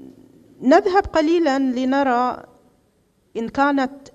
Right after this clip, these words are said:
الآلية كافية، وإن كانوا الأشخاص مؤهلين، وإن كانوا الأشخاص حتى مقبولين بحكم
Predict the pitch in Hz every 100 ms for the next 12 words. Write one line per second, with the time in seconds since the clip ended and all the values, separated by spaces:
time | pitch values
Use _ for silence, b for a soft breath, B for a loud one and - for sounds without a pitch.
0 | - 190 202 - 220 220 240 226 208 226
1 | 220 208 214 208 196 190 165 185 185 208
2 | 202 185 - - - 185 180 - 180 175
3 | 160 180 190 190 185 175 180 - 190 180
4 | 180 165 - 247 254 - - 233 220 214
5 | 202 226 285 277 - 233 - 214